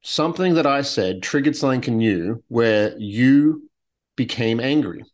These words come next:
Anger came out of you. But I didn't do it. I didn't do it. I didn't create it. Your emotions and your feelings are your responsibility.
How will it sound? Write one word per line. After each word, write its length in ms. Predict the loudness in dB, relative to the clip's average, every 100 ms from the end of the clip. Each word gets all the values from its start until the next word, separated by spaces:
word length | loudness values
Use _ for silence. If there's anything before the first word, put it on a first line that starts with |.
| _ _ _ -6
Anger 360 | 0 2 0
came 300 | -2 -2 -2
out 200 | -2 0
of 120 | -2
you. 320 | 0 -2 -4 -14 _ _ _ _ _ _ -2
But 80 |
I 100 | 0
didn't 220 | 2 2 4
do 160 | 2
it. 160 | 2 -4 -16 _ _ _ _ _ _ _ _ _ -8
I 180 | -4 0
didn't 220 | 0 0
do 180 | 0 0
it. 160 | -2 -4
I 100 | -2
didn't 200 | -2 -4
create 340 | -2 0 0 0
it. 220 | -4 -8
Your 360 | -8 -2 2 2
emotions 480 | 2 0 -2 -4 -2
and 100 | 0
your 140 | 0
feelings 380 | 0 0 0 0
are 60 |
your 80 | 0
responsibility. 840 | 0 -2 -6 -4 -2 -2 -2 -6